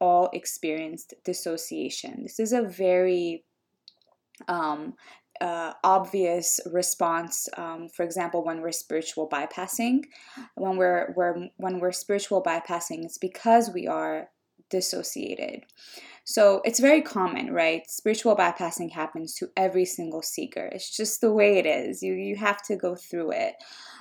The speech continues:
Um, and that's because dissociation has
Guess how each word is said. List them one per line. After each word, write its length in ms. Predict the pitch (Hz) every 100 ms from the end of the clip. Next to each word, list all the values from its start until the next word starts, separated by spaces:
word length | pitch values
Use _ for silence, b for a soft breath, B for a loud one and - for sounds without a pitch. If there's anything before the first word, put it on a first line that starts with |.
| B
Um, 520 | 202 190 185 185 185 190 -
and 440 | 226 226 226 226
that's 280 | 247 294 -
because 760 | - 466 - 208 196 196 190 190
dissociation 1400 | 202 - 196 190 - 180 180 185 - 165 170 170 170 - - -
has 440 | - 202 202